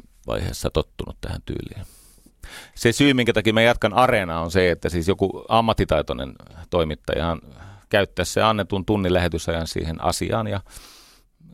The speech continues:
sitten aloittaisi isolla alkukirjaimella ja sitten kunnollisen harjoitellun kaaren kautta päätyisi pisteeseen siinä niin kuin tasan kello kaksi. Viisikymmentäkahdeksan minuuttia, mitä siitä tulee.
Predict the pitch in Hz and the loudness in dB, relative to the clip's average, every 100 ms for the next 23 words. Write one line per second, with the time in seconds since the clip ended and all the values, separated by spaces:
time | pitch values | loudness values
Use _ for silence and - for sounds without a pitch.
0 | - _ - - - - - 113 92 - | -20 _ -18 -16 -10 -6 0 2 0 0
1 | - 113 117 110 107 - 98 110 98 98 | 0 2 2 2 2 0 -2 0 0 0
2 | 95 95 92 92 95 - - 98 95 123 | 0 0 0 -2 -6 -6 -2 -2 0 -2
3 | 123 113 104 117 107 98 87 92 92 - | -2 -2 -2 0 2 2 2 0 0 2
4 | 92 87 85 87 82 - - 80 - 82 | 2 0 -2 -4 -4 -6 -4 -4 -6 -8
5 | - - - - - - - - - _ | -8 -8 -6 -8 -10 -12 -12 -14 -18 _
6 | _ _ _ _ _ _ _ _ _ _ | _ _ _ _ _ _ _ _ _ _
7 | _ _ _ _ _ _ _ _ - - | _ _ _ _ _ _ _ _ -16 -8
8 | - 73 - - - _ _ _ - - | -4 -4 -4 -12 -20 _ _ _ -10 -10
9 | 52 - - - - _ _ _ _ _ | -8 -10 -12 -14 -16 _ _ _ _ _
10 | _ - - - - - - - 50 - | _ -20 -18 -14 -12 -10 -12 -14 -14 -16
11 | - - - - - - 50 | -18 -16 -14 -14 -12 -10 -10